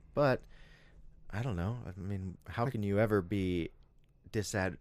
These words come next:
Speaker 1: disadvantaged by, like, knowing more about something? Might
Speaker 2: Yeah.
Speaker 1: not be, like, effective for your goal, but it's just, it's, uh, it's something that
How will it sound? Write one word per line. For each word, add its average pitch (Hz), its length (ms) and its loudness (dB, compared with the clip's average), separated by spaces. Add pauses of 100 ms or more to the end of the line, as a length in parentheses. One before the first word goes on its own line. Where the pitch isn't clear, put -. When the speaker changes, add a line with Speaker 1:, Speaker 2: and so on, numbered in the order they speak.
(140)
Speaker 1:
disadvantaged 98 840 -2
by, 92 140 2
like, 85 200 0
knowing 82 320 -2
more 76 200 -4
about - 240 -10
something? - 280 -12
Might 160 140 -2
Speaker 2:
Yeah. 156 80 -2
Speaker 1:
not 135 160 -2
be, 113 120 2
like, 95 240 0 (280)
effective 92 400 -2
for 92 140 -8
your 85 180 -6
goal, 60 300 -2 (320)
but 76 240 -2 (920)
it's 85 120 -8
just, 80 160 -8 (720)
it's, - 280 -6
uh, 80 320 -2 (280)
it's 87 200 -6
something 82 500 -4
that 80 200 -6